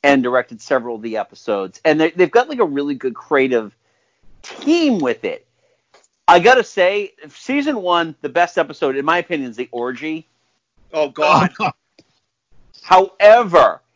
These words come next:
Speaker 1: if there's
Speaker 2: We
Speaker 1: ever
Speaker 2: gotta
Speaker 1: a
Speaker 2: buy
Speaker 1: line
Speaker 2: those things you stick in their butts.
Speaker 1: <laughs> Nandor's, Nand-, the cadence in Nandor's voice is
Speaker 2: <laughs>
Speaker 1: just, it's what makes the character, 'cause,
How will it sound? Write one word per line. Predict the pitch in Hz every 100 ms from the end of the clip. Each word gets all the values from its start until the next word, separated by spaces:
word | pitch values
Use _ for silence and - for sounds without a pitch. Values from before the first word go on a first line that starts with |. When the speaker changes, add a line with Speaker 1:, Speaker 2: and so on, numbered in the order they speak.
| -
Speaker 1:
if | 180
there's | 208 190 156
Speaker 2:
We | 196
Speaker 1:
ever | 208
Speaker 2:
gotta | 185
Speaker 1:
a |
Speaker 2:
buy | 175 180
Speaker 1:
line | 190
Speaker 2:
those | 190 185
things | 202 196 185
you | 185 165
stick | - 190 185
in | 180
their | 165 151
butts. | - 143 147 - - - _ _ _ -
Speaker 1:
<laughs> | 214 247 294 - _ _ _ _ _ - -
Nandor's, | 156 190 240 254 247 202
Nand-, | 180 180 208 202
the | 170
cadence | - 208 233 254 214
in |
Nandor's | 170 160 156 143 120
voice | 117 117 117 - - _ _ _ _ -
is | 151 -
Speaker 2:
<laughs> |
Speaker 1:
just, | 269 185 - - - _ _ 190
it's | 165
what | 190 254 196
makes | 196 170
the | 196
character, | - 175 160 160 147
'cause, | 175 147